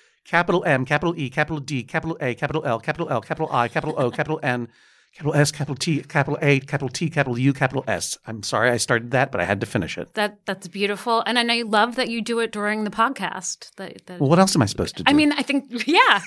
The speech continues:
Speaker 2: you're right. You're right.
Speaker 1: I mean,
Speaker 2: I
Speaker 1: I
Speaker 2: mean,
Speaker 1: would sit
Speaker 2: your
Speaker 1: down
Speaker 2: podcast,
Speaker 1: I,
Speaker 2: too.
Speaker 1: oh,
Speaker 2: Like,
Speaker 1: I did
Speaker 2: the
Speaker 1: on my
Speaker 2: Yeah.
Speaker 1: podcast. Yeah, well, I mean
Speaker 2: Yeah, um, yeah.
Speaker 1: Yeah.
Speaker 2: Yeah.
Speaker 1: It's a fast-moving window.
Speaker 2: Buy, buy the book.
Speaker 1: Attention is a fast-moving window. You can't put
Speaker 2: Mm-hmm.
Speaker 1: out a tweet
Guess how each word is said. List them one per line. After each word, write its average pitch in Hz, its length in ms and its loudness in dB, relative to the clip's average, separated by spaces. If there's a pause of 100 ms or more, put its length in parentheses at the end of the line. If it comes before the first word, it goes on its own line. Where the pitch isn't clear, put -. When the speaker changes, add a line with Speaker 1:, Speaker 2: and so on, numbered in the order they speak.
Speaker 2:
you're 302 160 2
right. 269 500 0
You're 320 200 -8
right. 233 260 -2 (440)
Speaker 1:
I 185 80 2
mean, 196 180 0
Speaker 2:
I 196 60 -2
Speaker 1:
I 226 60 6
Speaker 2:
mean, 349 100 4
Speaker 1:
would 302 60 -2
sit - 40 -2
Speaker 2:
your 339 80 2
Speaker 1:
down 180 180 4
Speaker 2:
podcast, 208 460 -4
Speaker 1:
I, 226 140 4
Speaker 2:
too. 185 180 -8
Speaker 1:
oh, - 160 -20
Speaker 2:
Like, 247 160 4
Speaker 1:
I 175 140 8
did 190 140 4
Speaker 2:
the - 20 8
Speaker 1:
on 143 100 4
my 185 120 6
Speaker 2:
Yeah. 269 40 0
Speaker 1:
podcast. 123 540 0
Yeah, 277 180 2
well, 147 420 -2
I - 40 -10
mean 185 140 -2
Speaker 2:
Yeah, 170 200 -2
um, 247 200 -8
yeah. 285 240 4 (260)
Speaker 1:
Yeah. 240 180 -2 (300)
Speaker 2:
Yeah. 415 160 -2 (420)
Speaker 1:
It's 220 140 0
a 190 60 2
fast-moving 226 640 0
window. 214 180 6
Speaker 2:
Buy, 285 240 2
buy 247 320 2
the 254 100 -10
book. 214 220 -10
Speaker 1:
Attention 285 500 2
is 175 140 -2
a 151 60 -2
fast-moving 165 680 -2
window. 120 420 -2
You 220 120 -6
can't 285 200 2
put 285 120 4
Speaker 2:
Mm-hmm. 226 80 6
Speaker 1:
out 185 60 4
a 160 40 -2
tweet 202 340 -6